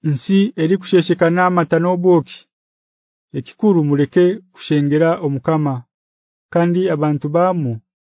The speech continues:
mutabatiina. Nitwija kubajunga kaizi. Ruwanga waitu yasingire ba ruwanga babo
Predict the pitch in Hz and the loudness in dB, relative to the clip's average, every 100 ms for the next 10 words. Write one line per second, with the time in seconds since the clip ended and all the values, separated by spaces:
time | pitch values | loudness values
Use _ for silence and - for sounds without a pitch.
0 | _ 123 113 135 131 - 175 160 139 113 | _ -14 -6 -4 -4 -4 -2 -2 -2 -6
1 | - _ _ _ _ _ _ _ _ - | -12 _ _ _ _ _ _ _ _ -14
2 | 120 156 151 151 175 175 - _ _ - | -8 -2 0 2 0 0 -10 _ _ -10
3 | 143 170 156 151 143 143 139 143 _ - | -2 -2 0 -2 0 0 0 -6 _ -4
4 | 156 127 110 - _ _ _ _ _ _ | -2 -2 -4 -12 _ _ _ _ _ _
5 | - 147 156 156 160 175 190 175 139 127 | -8 -4 -2 0 0 2 2 -2 -6 -8
6 | 120 _ _ - 143 160 - 180 180 165 | -10 _ _ -6 -4 -4 -4 -6 -2 -2
7 | 156 151 147 _ _ _ _ 131 139 147 | 0 -2 -6 _ _ _ _ -2 0 0
8 | 147 143 151 156 170 156 156 165 165 | 0 0 -2 0 0 0 -2 -6 -6